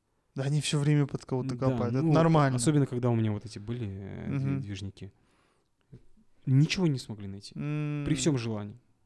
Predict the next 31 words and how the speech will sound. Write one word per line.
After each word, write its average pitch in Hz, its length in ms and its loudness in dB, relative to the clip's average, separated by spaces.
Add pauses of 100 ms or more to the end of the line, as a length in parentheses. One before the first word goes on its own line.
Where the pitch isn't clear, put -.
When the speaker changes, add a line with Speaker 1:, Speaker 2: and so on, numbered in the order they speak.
(460)
Speaker 2:
И 151 320 0
любой 151 340 6
поставщик, - 600 -6 (220)
любой 127 440 2
поставщик, - 460 -10
который, 98 400 -14 (600)
услуг, 107 360 -10
который 98 360 -8
выигрывал 104 520 -2
тендер, 127 380 -6
всех - 320 -4
можно 104 200 -4
поднять. 123 440 -6 (640)
Я 117 80 -2
не 123 100 4
знаю, 127 220 4
какую 123 300 0
нужно 110 280 0
провести 110 400 -8
там 98 160 -10
с - 100 -12
ними 104 160 -4
работу, 139 320 -4
чтобы 104 240 -8
кто-то - 240 -8
хоть - 180 -14
сказал 120 520 -2
бы, 104 120 -2
что 95 340 -14 (480)
мы 123 120 -8
там - 140 -16